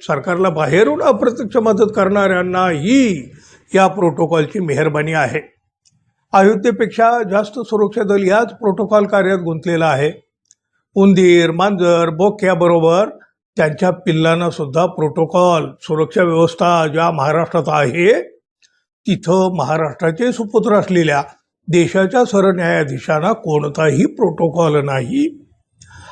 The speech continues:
आणि ही खंत स्वतः सरन्यायाधीशांना जाहीरपणे व्यक्त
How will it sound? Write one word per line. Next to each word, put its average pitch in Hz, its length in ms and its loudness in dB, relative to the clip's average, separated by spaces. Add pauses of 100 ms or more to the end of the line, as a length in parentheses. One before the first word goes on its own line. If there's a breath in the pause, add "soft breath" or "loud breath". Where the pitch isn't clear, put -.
(120 loud breath)
आणि 202 200 4
ही 254 280 4
खंत 202 640 0
स्वतः 202 380 0 (360)
सरन्यायाधीशांना 185 1120 0
जाहीरपणे 170 680 0
व्यक्त 175 300 -2